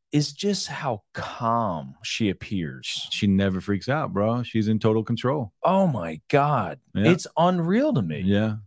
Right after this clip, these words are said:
Speaker 1: N-, the fucking nerves.
Speaker 2: Balls of steel.
Speaker 1: Oh my God.
Speaker 2: Balls
Speaker 1: I mean,
Speaker 2: of steel.
Speaker 1: uh, kudos to her.
Speaker 2: Yeah,
Speaker 1: But
Speaker 2: dude. Could you imagine seeing a, oh,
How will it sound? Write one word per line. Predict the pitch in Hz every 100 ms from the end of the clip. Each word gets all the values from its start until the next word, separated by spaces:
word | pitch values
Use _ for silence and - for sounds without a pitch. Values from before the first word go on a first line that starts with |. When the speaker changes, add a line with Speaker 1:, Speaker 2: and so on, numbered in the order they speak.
| - 131
Speaker 1:
N-, | 147 120
the | 160
fucking | 147 - 190 - 117 104 113
nerves. | 127 151 127 76 - - - - - - _ _ _ _ -
Speaker 2:
Balls | 90 113 120 110
of |
steel. | 98 - 117 87
Speaker 1:
Oh | 151 240 277
my | 151 92 92
God. | 113 139 113 71 - _
Speaker 2:
Balls | 92 110
Speaker 1:
I | 113
mean, | 107
Speaker 2:
of | 110
steel. | - 87 73 - _ - 107
Speaker 1:
uh, | 113 -
kudos | 160 131 90 78 - - -
to | 92
her. | 90
Speaker 2:
Yeah, | 98 151 147
Speaker 1:
But | 120
Speaker 2:
dude. | 131 143 127
Could | 147
you | 175
imagine | 156 175 180
seeing | 165 180 175
a, |
oh, | 139 123 101